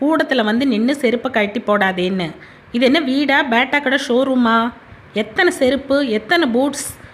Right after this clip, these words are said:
முதலாவது, இத்தனை தலைங்க நம்ம வீட்டில் இருக்கா? இல்ல தெருவுல போறவனுங்கெல்லாம் நம்ம வீட்டில் வந்து செருப்பை கழட்டி போட்டுட்டு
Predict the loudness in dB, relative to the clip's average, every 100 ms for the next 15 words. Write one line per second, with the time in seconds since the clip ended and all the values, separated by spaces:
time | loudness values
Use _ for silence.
0 | -20 -10 -2 0 2 2 2 2 0 0
1 | -2 0 0 2 2 2 2 2 2 0
2 | 0 0 -2 0 2 2 0 -4 -12 -20
3 | -10 -2 0 2 2 2 2 2 2 2
4 | 2 2 2 2 2 2 2 0 -2 0
5 | 0 0 0 0 -2 -2 -2 -2 -2 -4
6 | -2 0 0 -2